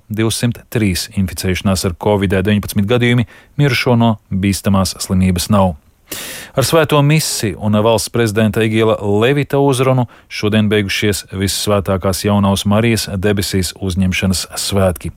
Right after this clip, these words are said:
Šoreiz tie notika, ņemot vērā epidemioloģiskās prasības.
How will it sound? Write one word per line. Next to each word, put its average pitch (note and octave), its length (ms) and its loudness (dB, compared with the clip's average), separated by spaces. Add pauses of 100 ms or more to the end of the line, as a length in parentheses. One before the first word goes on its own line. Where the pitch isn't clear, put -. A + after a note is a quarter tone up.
(340)
Šoreiz D3+ 320 2
tie C3 160 2
notika, B2+ 480 2
ņemot A2 640 2
vērā G#2 320 4 (320)
epidemioloģiskās F#2+ 1040 -2 (100)
prasības. F2+ 720 -4